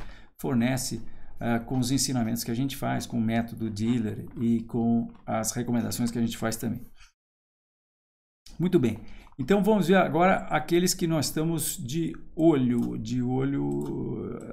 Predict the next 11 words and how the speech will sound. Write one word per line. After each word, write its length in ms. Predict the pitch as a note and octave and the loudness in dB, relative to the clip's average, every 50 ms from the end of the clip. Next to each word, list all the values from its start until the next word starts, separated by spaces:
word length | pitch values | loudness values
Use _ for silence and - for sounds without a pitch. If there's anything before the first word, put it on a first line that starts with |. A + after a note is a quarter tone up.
| - - | -6 -4
nas 260 | A#2+ A#2+ A#2+ A#2+ A2+ | -4 -4 -4 -4 -6
ações 380 | A#2 A2+ - - - C3 C3+ C3 | -6 -6 -8 -6 -4 -4 -6 -6
que 100 | - C3 | -4 -4
nós 200 | B2 A#2+ A#2 A#2 | -4 -2 -4 -4
estamos 280 | - - C3 B2+ A#2+ A2+ | -4 -2 -2 -2 -2 -2
de 140 | A#2 C3+ | -2 -2
olho. 340 | C3+ C3 C#3 D#3 D#3+ D#3+ - - - - - - _ _ _ _ | -2 0 0 -2 -4 -6 -10 -14 -18 -20 -20 -20 _ _ _ _
E 80 | - A#2+ | -6 -6
vamos 300 | A2 A#2 C#3+ C#3+ C#3+ C3+ | -4 -2 0 0 0 -2
começar 460 | - - A#2+ A#2+ A2 A2 - - G#2+ A2 | -2 -2 0 0 0 0 -2 -2 -4 -6
aqui, 540 | A2 - - - D#3+ F#3 G3 F#3+ G3 - | -6 -8 -4 0 2 2 2 2 0 -6